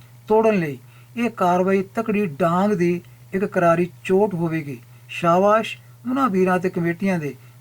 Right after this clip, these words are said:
ਜਿਨ੍ਹਾਂ ਨੇ ਅਰਦਾਸ ਵਿੱਚੋਂ ਦੁਰਗਾ ਦੇਵੀ ਵਾਲੀ ਪੌੜੀ ਨੂੰ ਜੜ੍ਹੋਂ ਵੱਢ ਦਿੱਤਾ ਹੈ,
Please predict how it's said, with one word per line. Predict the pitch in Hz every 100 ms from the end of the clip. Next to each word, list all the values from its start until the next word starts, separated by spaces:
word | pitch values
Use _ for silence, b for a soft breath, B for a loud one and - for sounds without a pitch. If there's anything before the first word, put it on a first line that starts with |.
| 208
ਜਿਨ੍ਹਾਂ | 233
ਨੇ | 220 208
ਅਰਦਾਸ | 160 165 220 220
ਵਿੱਚੋਂ | 185 190
ਦੁਰਗਾ | 165 196 214
ਦੇਵੀ | 185 180 185
ਵਾਲੀ | 175 175
ਪੌੜੀ | 170 170 175
ਨੂੰ | 175 160
ਜੜ੍ਹੋਂ | 185 202 170 135
ਵੱਢ | 220 208
ਦਿੱਤਾ | 180 180
ਹੈ, | 156 151